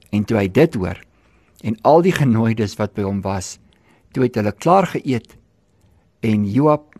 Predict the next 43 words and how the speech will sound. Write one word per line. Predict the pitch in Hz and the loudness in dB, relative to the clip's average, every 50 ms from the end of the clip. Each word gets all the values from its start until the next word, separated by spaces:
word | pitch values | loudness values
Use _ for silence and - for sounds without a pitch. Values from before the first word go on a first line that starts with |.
| _ - | _ -8
het | 95 92 - - | -8 -8 -6 -2
ook | 156 151 151 - | -2 -2 -2 -2
die | 131 - | -8 -8
geluid | 120 107 101 104 117 113 - | -6 -4 -2 -2 -2 -2 -2
van | - 110 | -4 -4
die | 101 95 | -4 -2
ramshoring | 101 104 113 110 - 120 110 110 110 98 | -2 -4 -4 -4 -6 -6 -4 -4 -4 -6
gehoor | - - 101 98 107 101 110 | -6 -10 -8 -6 -6 -6 -6
en | 101 | -8
gesê, | - 101 - - - 104 101 98 - _ _ _ _ _ _ _ _ _ - | -8 -10 -10 -8 -6 -6 -6 -6 -10 _ _ _ _ _ _ _ _ _ -10
"Waarom | 98 113 117 143 175 202 208 175 156 | -4 -2 0 0 2 0 0 -2 -4
is | 139 - | -8 -8
die | - 139 | -10 -8
geluid | - 135 120 120 131 131 - | -6 -6 -4 -4 -6 -6 -6
van | - 131 | -6 -6
die | 127 120 | -6 -6
stad | - - 131 127 - | -8 -8 -8 -8 -8
rumoerig?" | 123 120 113 113 139 143 123 90 - - - - _ _ _ _ _ _ _ _ _ _ _ _ _ _ _ | -8 -6 -6 -4 -6 -6 -8 -10 -10 -12 -18 -20 _ _ _ _ _ _ _ _ _ _ _ _ _ _ _
Terwyl | - - 104 101 113 117 | -8 -6 -2 0 2 2
hy | 123 | 2
nog | 131 123 107 | 2 0 -2
spreek, | - - - - 143 147 160 165 165 - - _ _ _ _ _ _ _ - | -4 -6 -6 -2 0 0 0 -2 -4 -8 -18 _ _ _ _ _ _ _ -8
kom | - 117 104 | -4 -4 -4
Jonathan, | 98 87 92 104 117 127 131 127 - - 123 117 | -2 -2 -2 -2 -2 0 -2 -2 -4 -4 -4 -4
die | 107 98 | -4 -4
seun | - - 123 120 113 107 | -4 -4 -4 -4 -4 -4
van | - 113 107 | -6 -6 -6
die | 107 | -6
priester | 107 - - 117 107 - - - 113 - | -6 -6 -8 -8 -8 -8 -10 -10 -12 -10
Abjatar, | - 92 - - 98 95 101 104 107 107 - 113 104 110 | -12 -14 -14 -12 -8 -6 -6 -4 -6 -6 -6 -8 -8 -6
daar | 101 98 98 95 - | -6 -8 -8 -8 -8
aan | - 107 104 101 95 95 _ _ _ _ _ _ _ _ _ _ _ _ _ _ _ _ - | -8 -6 -6 -6 -8 -10 _ _ _ _ _ _ _ _ _ _ _ _ _ _ _ _ -4
en | 110 107 110 - | -4 -4 -4 -4
Adonia | - 120 120 123 117 110 110 113 123 120 | -4 -4 -2 0 2 2 2 2 2 0
sê, | 110 - - - 104 98 92 92 - _ _ _ _ _ _ - | -2 -4 -6 -6 -6 -6 -6 -8 -12 _ _ _ _ _ _ -6
"Kom | - 208 208 220 | 0 0 2 2
in, | 220 175 117 110 - - _ _ _ - | 2 2 0 -4 -8 -14 _ _ _ -8
want | 95 101 90 92 | -6 -6 -4 -2
jy | 95 110 127 | -2 0 0
is | 123 - | -2 -2
'n | - 90 95 | -6 -6 -2
wakker | 101 131 - - 180 151 | -2 -2 0 -2 -4 -2
man | 139 131 127 110 95 | -2 -2 -2 -2 -4